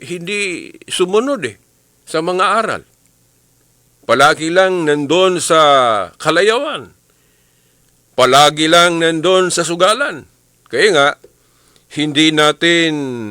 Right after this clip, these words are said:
maengganyo o hindi natin mapaniwala yung mga hindi Katoliko na aanib o sumama sa atin dahil,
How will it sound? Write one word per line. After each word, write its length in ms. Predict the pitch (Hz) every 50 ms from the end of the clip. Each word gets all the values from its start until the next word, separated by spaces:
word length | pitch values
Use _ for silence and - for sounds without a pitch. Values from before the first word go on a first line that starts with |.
| 98 92 87 90 92 _ _ _ _ _ _ _ _ _ _ _
maengganyo 960 | - 127 165 156 185 180 165 135 147 151 151 160 170 208 233 220 175 123 104 _ _ _ _ _ _ _ _ _ _ _ _ _ _ _ _ _ _ _ _ _ _ _
o 120 | _ 147 160 160 156 156 151 139 135 131 123 120 110 98 95
hindi 400 | 110 156 170 165 156 165 180 170
natin 380 | 160 160 156 151 175 170 160
mapaniwala 840 | 160 160 - 165 156 156 156 147 147 160 170 185 220 208 165 - - -
yung 560 | - - 151 151 147 143 143 135 135 131 131 - _ _ _ _ _ _ _ _ _ _ _ _ _ -
mga 280 | 117 131 143 151 160 151
hindi 260 | 147 143 139 131 139 139
Katoliko 640 | - 147 135 - 147 151 147 151 160 165 208 220 214 180
na 480 | 143 135 127 120 113 107 101 92 87 90 - _ _ _
aanib 720 | _ 135 143 - 123 135 139 143 170 214 226 220 175 151
o 480 | - 135 139 131 123 117 113 107 98 92 - _ _
sumama 420 | - - 139 135 135 147 151 156 147
sa 240 | - 131 117 123
atin 320 | 123 - - 202 214 175 135
dahil, 640 | 131 127 120 127 127 117 110 104 101 92 87 -